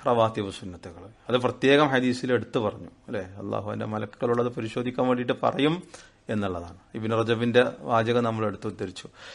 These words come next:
ഇബ്നു തൈമിയ്യ റഹ്മത്തുള്ളാഹി അലൈഹി ആ ഒരു സ്ത്രീക്ക് കൊടുത്ത നസീഹത്ത്, അദ്ദേഹം പറഞ്ഞു, ഏഹ്, അത് ഒഴിവാക്കി എന്നുള്ളത് എന്തല്ല, ഏഹ്, ശിക്ഷിക്കപ്പെടുന്ന ഒരു കാര്യമല്ല,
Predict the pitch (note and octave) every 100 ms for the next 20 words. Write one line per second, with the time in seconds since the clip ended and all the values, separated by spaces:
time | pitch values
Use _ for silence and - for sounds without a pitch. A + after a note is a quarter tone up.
0 | - - - A#2+ C3+ C3+ C#3+ C#3+ C3+ B2+
1 | B2 C3 B2+ C3 B2 B2 B2 A#2+ B2 A#2
2 | - A2+ A2+ A#2+ A#2+ A2+ A#2+ A2 G#2+ B2
3 | B2 B2 A2 - - A2 A2+ B2+ B2+ C#3+
4 | F3 - - - - - - - - -
5 | - - - - - E3+ F3 E3+ F#3 G3
6 | E3+ F#3+ F3 E3+ E3 D#3+ D3+ D3 B2+ -
7 | - B3 - - - F3 - D3 - D3
8 | D#3+ D3 C#3 C#3 C3+ B2 B2 B2